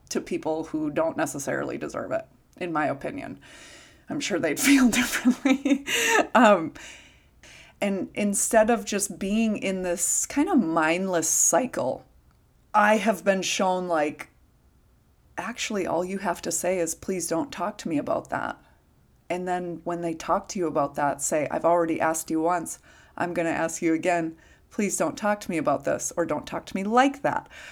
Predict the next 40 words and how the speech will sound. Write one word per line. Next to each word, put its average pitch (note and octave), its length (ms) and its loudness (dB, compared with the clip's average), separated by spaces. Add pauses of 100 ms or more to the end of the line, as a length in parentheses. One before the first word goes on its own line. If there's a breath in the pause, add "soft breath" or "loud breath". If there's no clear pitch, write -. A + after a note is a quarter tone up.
(140 loud breath)
or, E3+ 240 2
"Don't E3+ 300 2 (340)
yell C4 260 6
at D4+ 80 4
me E3+ 120 2
like D3+ 180 4
that," B2+ 320 4
or, F3 160 2
"Don't F#3+ 240 0
try G#3 140 2
to G#3+ 80 -4
control D4 320 2
me C#4 80 2
like - 180 -2
that." - 240 0 (920 soft breath)
Then A#3+ 280 6
it C#4 100 6
becomes G#3+ 360 0
very G3+ 320 0
clear, G#3 400 0
"Now, E3+ 240 2 (100)
Gina, G3+ 320 0
pay F#3+ 180 0
attention, F#3 540 -2 (420 soft breath)
how G3+ 280 6
these G#3+ 240 -2
people B3+ 240 2
are A3+ 100 4
not G#3+ 160 2
listening A3 360 -4
to - 100 -6
you." C#3+ 240 -2
And F#3+ 100 -4
then F3+ 160 -4 (100)
I C4 400 0
have E3 160 -2
a F3 40 0
decision F3 560 -4
to F3 100 -12
make. - 340 -12